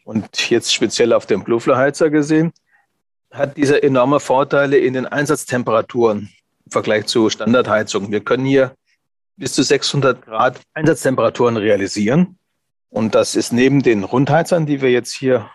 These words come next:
für unsere Düsen einsetzen, auch bei Flächenheizern sinnvoll und auch bei elektronischen Dickschichtbauteilen. Ja, wir haben da auch schon Kondensatoren oder Spulen hergestellt, die dann zur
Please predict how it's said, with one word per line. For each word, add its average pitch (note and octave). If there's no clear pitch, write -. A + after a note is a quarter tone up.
für -
unsere F#2+
Düsen A#2
einsetzen, B2
auch -
bei F2+
Flächenheizern B2+
sinnvoll F3+
und C#3+
auch C#3
bei C3+
elektronischen B2
Dickschichtbauteilen. F#2
Ja, A2
wir A2+
haben G#2
da F#2+
auch E2
schon F#2
Kondensatoren A2
oder A#2
Spulen E3+
hergestellt, D3+
die C3
dann A2+
zur A2